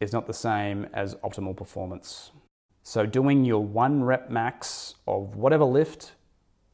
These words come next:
will not necessarily improve your ability to do one rep maxes of that lift. This also applies if you're gonna do your five rep max or your ten rep max, or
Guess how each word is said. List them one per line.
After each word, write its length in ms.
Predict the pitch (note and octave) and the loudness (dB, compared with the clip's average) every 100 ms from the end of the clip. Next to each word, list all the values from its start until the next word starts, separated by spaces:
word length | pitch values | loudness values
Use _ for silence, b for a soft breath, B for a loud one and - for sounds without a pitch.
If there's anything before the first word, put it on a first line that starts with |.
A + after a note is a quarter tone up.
| - | -8
will 160 | A2 | -4
not 360 | A#2 A#2+ C3 C3 | 0 2 2 0
necessarily 760 | B2+ - B2 C3+ B2+ A2+ A2 G#2+ | -4 -4 0 2 4 2 0 -4
improve 480 | A2 G2+ B2+ A#2+ A2 | -8 -4 0 0 2
your 100 | A2 | 0
ability 600 | G#2+ A#2 A2+ A2 G2+ C3 - _ _ | 2 2 4 2 0 -4 -8 _ _
to 80 | A#2+ | -6
do 460 | A#2 A2+ A2+ A2 A#2+ | -2 0 0 -6 -10
one 480 | G#2+ A2 G#2+ A2+ A2 - | -2 0 0 -4 -8 -10
rep 460 | G#2+ G#2 - - - | -2 -2 -4 -14 -10
maxes 480 | G#2 F#2+ - F2+ | -8 -8 -10 -8
of 160 | G2+ F#2 | -8 -6
that 220 | E2+ - | -8 -8
lift. 320 | - - - - _ _ _ _ b b b b | -12 -14 -20 -20 _ _ _ _ b b b b
This 180 | - G2+ | -8 -6
also 400 | - A2+ - G2 | -4 -4 -2 -2
applies 680 | F#2+ - G2+ G#2 G#2+ G2+ - | -2 0 2 2 0 -4 -10
if 140 | - | -10
you're 80 | G2 | -8
gonna 100 | F#2+ | -6
do 80 | F#2+ | -8
your 140 | F2+ | -10
five 400 | - A#2+ B2 A2+ | -2 4 4 4
rep 220 | A#2+ - | 0 -2
max 500 | A#2 A2+ A2+ - - - | -4 -4 -6 -12 -16 -12
or 120 | - | -10
your 140 | - | -12
ten 320 | - - B2+ A#2 | -14 -6 -4 0
rep 180 | A#2 | -2
max, 540 | A#2 A2+ A2+ A2+ - - | -2 -4 -4 -6 -10 -14
or 360 | - G#2+ G2+ G2 | -8 -4 -4 -6